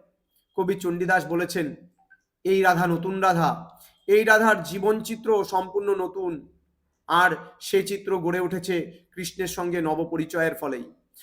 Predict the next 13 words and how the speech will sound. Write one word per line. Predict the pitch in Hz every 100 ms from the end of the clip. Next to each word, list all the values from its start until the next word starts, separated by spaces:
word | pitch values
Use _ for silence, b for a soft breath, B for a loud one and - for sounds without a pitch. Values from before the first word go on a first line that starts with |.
| b -
তো |
এই | 233 233 247 240
ছিল | 269 262
আজকের | 226 202 233
ক্লাসটা | 233 208 208 226
স্টুডেন্টস। | - 220 226 233 - b b - 190
আশা | 240
করি | 233 226
বুঝতে | 196 202 220
পেরেছো | 220 214 226 233 - B B
যে | 165 254 247
কবি | 240 254 220 302 B B
এখানে | 226 254